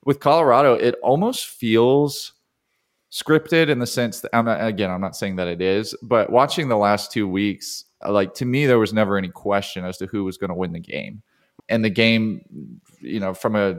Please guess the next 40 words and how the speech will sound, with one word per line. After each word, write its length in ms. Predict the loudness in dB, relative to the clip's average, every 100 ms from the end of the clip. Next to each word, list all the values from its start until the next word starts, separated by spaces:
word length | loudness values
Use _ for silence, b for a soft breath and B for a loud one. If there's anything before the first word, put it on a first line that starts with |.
| -8
gambling 380 | -2 0 0 -2
s-, 240 | -4 -10 -16
standpoint, 600 | -8 -4 -2 -2 -4 -2
probably 500 | 2 4 2 0 0
was 400 | 0 -2 -4 -12 -4
undecided 720 | -4 -2 -6 -2 0 0 -2
until 320 | -6 -2 -2
the 80 | -2
final, 460 | -4 -4 -4 -6 B B B -2
I 120 | 0
mean, 160 | 2 2
over 280 | 0 0 -4
t-, 120 | -6 -2
double 260 | 0 2 2
overtime 520 | 2 -2 -2 -2 -2
this 140 | -4
go 180 | 0 0
around. 360 | 2 0 -4 -6 B B B
But 280 | 2 2 4
it 140 | 0 -2
just 160 | -2
felt 200 | 2 4
like 200 | 4 0
the 60 | -2
storyline 580 | -2 4 4 6 4 2
is 120 | 0
gonna 220 | 0 0
be, 320 | -2 -2 -2
you 160 | -2 -2
know, 180 | -2 -2
these 160 | -4
guys 240 | 0 0 0
come 160 | -2
out 120 | 0 0
on 160 | -2
top. 360 | 2 4 4 2
They 140 | 0
said 220 | 0 -2
some 140 | -4 -8
mean 200 | -6